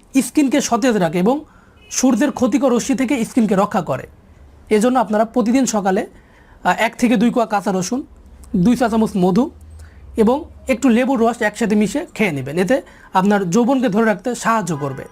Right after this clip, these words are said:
এছাড়া আপনারা রসুন এবং মধুর মিশ্রণ খেতে পারেন। এর জন্য আপনারা একটা মাঝারি সাইজের কৌটা বা বয়ম ম্যানেজ করবেন, যাতে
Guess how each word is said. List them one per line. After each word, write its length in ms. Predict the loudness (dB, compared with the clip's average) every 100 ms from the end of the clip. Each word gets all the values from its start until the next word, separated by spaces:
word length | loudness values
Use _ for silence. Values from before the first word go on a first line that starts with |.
| -20 -4
এছাড়া 280 | 0 2 2
আপনারা 400 | 2 2 2 -2
রসুন 380 | -2 -2 0 2
এবং 200 | 2 2
মধুর 380 | 2 2 -2 -4 -14 _ _ 0
মিশ্রণ 360 | 0 2 0
খেতে 220 | 0 -4
পারেন। 240 | -4 -6 -8 _ _ _ _
এর 140 | -2 2
জন্য 200 | 2 2
আপনারা 360 | 0 0 -2 -4 -20 -14 -6
একটা 200 | -2 0
মাঝারি 380 | 2 2 0 0
সাইজের 260 | 0 -2
কৌটা 340 | 0 0 0 0
বা 120 | 0
বয়ম 320 | 0 0 0
ম্যানেজ 240 | 0 0
করবেন, 360 | -4 -10 -8 -4
যাতে 320 | -2 0 -2